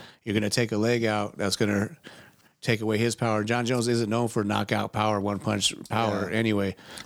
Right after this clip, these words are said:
Speaker 1: He kinda just outpoints
Speaker 2: I feel like
Speaker 1: people.
Speaker 2: he can stick and move better with, uh, Francis than he,
Speaker 1: Yeah, for
Speaker 2: he's,
Speaker 1: sure.
Speaker 2: he's gonna do
Speaker 1: That's what I'm
Speaker 2: with
Speaker 1: saying. This
Speaker 2: yeah.
Speaker 1: guy's a tougher matchup because
Speaker 2: Yeah.
Speaker 1: of his kickboxing.
Speaker 2: That's what,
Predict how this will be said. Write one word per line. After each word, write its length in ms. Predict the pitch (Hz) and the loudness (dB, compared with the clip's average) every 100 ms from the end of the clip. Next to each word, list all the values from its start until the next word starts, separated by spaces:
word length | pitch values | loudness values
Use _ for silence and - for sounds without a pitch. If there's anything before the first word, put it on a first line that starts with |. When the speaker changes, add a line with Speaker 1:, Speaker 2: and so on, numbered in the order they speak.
| - | -14
Speaker 1:
He 60 | |
kinda 240 | - 117 104 | -2 0 2
just 160 | 101 | 0
outpoints 140 | 110 107 | 0 0
Speaker 2:
I 80 | 120 | 2
feel 100 | 120 | 2
like 140 | 113 | 2
Speaker 1:
people. 240 | 113 107 107 | 2 2 2
Speaker 2:
he 60 | |
can 40 | 98 | 2
stick 200 | 113 101 | 0 -2
and 100 | 95 | 0
move 240 | 104 101 90 | 0 0 0
better 260 | 101 98 | 2 2
with, 240 | 98 98 - | 2 0 2
uh, 280 | 92 90 87 - - - - - | 2 2 -2 -8 -16 -20 -10 -4
Francis 420 | - 104 98 98 | 0 2 2 2
than 160 | 98 95 | 0 0
he, 120 | 123 | 2
Speaker 1:
Yeah, 180 | 104 87 | 2 0
for 120 | 113 | -2
Speaker 2:
he's, 120 | 104 | 2
Speaker 1:
sure. 120 | 110 110 | 2 2
Speaker 2:
he's 140 | 104 | -2
gonna 180 | 98 95 | -2 -2
do 160 | 90 92 | -2 -2
Speaker 1:
That's 140 | 95 | 0
what 40 | 113 | 2
I'm 20 | |
Speaker 2:
with 40 | 139 | 2
Speaker 1:
saying. 140 | 117 | 2
This 100 | 120 - | 2 2
Speaker 2:
yeah. 60 | |
Speaker 1:
guy's 80 | 131 | 0
a 40 | 120 | 0
tougher 300 | 131 120 110 | 0 0 0
matchup 360 | 120 131 113 | 0 2 2
because 360 | 95 98 123 127 | 0 0 2 2
Speaker 2:
Yeah. 80 | 117 | 2
Speaker 1:
of 40 | |
his 320 | 117 110 104 | 2 2 0
kickboxing. 440 | - 127 113 113 107 | -2 -2 0 0 2
Speaker 2:
That's 160 | 117 113 | 2 2
what, 240 | 110 - | 0 -2